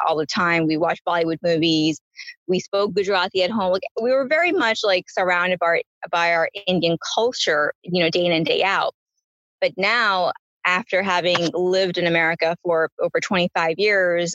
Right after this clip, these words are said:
um, and, you know, I actually married someone who's not Gujarati, and my brother did marry someone Gujarati,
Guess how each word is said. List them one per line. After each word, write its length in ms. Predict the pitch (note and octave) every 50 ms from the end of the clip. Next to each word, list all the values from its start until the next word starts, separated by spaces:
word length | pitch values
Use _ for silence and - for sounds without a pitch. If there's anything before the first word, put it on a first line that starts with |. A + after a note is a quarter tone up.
| - - -
um, 520 | F3 F3 E3 D#3+ D#3+ D#3 D3+ D3 D3 D3 - -
and, 300 | - E3 E3 D#3+ D3+ C#3+
you 120 | D#3+ E3 D#3+
know, 80 | D3+ - -
I 280 | D#3+ F3 F#3 F#3 F#3+
actually 300 | F3+ F3 - - - E3+
married 320 | E3 E3 E3 E3 E3 D3+ -
someone 200 | - E3 D#3+ G#3+
who's 180 | F3+ D#3 -
not 220 | F3+ E3+ F3 D#3+ D#3+
Gujarati, 760 | D#3+ - E3 D#3+ D3+ D3+ D#3+ - - D#3 D#3 D#3 D#3 D3 -
and 240 | D#3 D3+ C#3+ C3+ -
my 100 | - E3
brother 220 | E3+ F3 E3+ D#3+ E3
did 160 | D#3 F#3 E3+
marry 180 | F3 D#3+ D#3+ E3
someone 200 | - E3 D#3+ D#3
Gujarati, 460 | - D#3+ D#3 D3+ D#3 - D#3+ D#3+